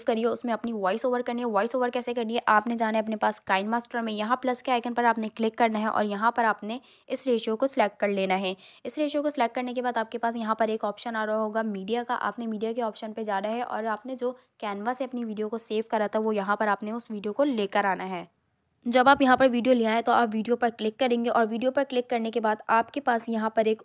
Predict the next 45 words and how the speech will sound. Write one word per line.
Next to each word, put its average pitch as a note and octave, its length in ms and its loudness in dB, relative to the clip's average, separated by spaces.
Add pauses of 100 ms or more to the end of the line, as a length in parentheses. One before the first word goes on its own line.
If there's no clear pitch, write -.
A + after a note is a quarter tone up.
ऑप्शन A3+ 400 2
आएगा A3+ 320 0
स्पीड A#3 380 -6
कंट्रोल G#3+ 340 0
का, A3 100 0
आपने A3 280 0
स्पीड B3+ 260 -6
कंट्रोल A3+ 300 0
पर A3 120 2
क्लिक A3+ 220 -2
करना A3+ 200 0
है A3+ 60 0
और A3+ 80 2
यहाँ G#3 300 -2
पर B3 100 8
आपके A3+ 280 0
पास A3 200 -2
एक A3 120 -2
ऑप्शन A3+ 260 -2
आएगा A3 180 -2
म्यूट A3+ 300 -2
ऑडियो, G3+ 280 0
आपने G#3+ 260 -2
यहाँ G3+ 260 -2
पर A#3+ 100 0
म्यूट A#3 380 -4
ऑडियो G3 260 0
कर G3 160 -4
देनी F#3 280 -8
है। F3 140 -4 (320)
इससे C4 200 -2
आपके C#4 240 0
पास A#3+ 300 4
Canva A3+ 320 2
की B3 80 -4
जो A#3 240 -2 (260)
ऑडियो G#3 260 4
होती B3 140 0
है A#3+ 60 0
वो A#3 60 -2
यहाँ G#3+ 260 -2
से C4 180 -4
रिमूव G#3+ 400 -4
हो G3+ 80 -2
जाएगी। F#3 400 -2